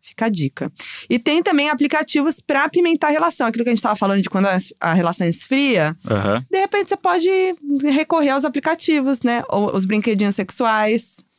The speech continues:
Speaker 1: Já teve essas coisas, Moody?
Speaker 2: Não.
Speaker 1: Não?
Speaker 2: Não, nunca tive.
Speaker 1: Vamos aí. Fazer
Speaker 2: Vamos,
Speaker 1: um,
Speaker 2: vamos. Eu um monte de
Speaker 1: comprar uns
Speaker 2: curiosidade.
Speaker 1: brinquedinho?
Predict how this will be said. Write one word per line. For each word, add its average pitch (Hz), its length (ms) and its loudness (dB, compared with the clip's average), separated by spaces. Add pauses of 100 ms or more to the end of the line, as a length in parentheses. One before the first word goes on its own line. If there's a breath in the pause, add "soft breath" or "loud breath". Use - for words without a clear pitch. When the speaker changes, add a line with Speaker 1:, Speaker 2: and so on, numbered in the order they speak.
(180)
Speaker 1:
Já 302 180 -2
teve 269 200 0
essas 180 220 -4
coisas, 208 260 0
Moody? 151 240 -6 (160)
Speaker 2:
Não. 98 340 0 (160)
Speaker 1:
Não? 269 280 0 (280)
Speaker 2:
Não, 98 380 0
nunca 117 220 -6
tive. 90 260 -4 (180)
Speaker 1:
Vamos 285 220 2
aí. 320 180 -4 (300)
Fazer 226 160 2
Speaker 2:
Vamos, 233 220 4
Speaker 1:
um, - 20 2
Speaker 2:
vamos. 247 320 4
Eu 123 80 0
um - 40 4
monte 196 160 4
de - 80 -8
Speaker 1:
comprar 175 160 2
uns - 40 2
Speaker 2:
curiosidade. 139 320 2
Speaker 1:
brinquedinho? 220 440 0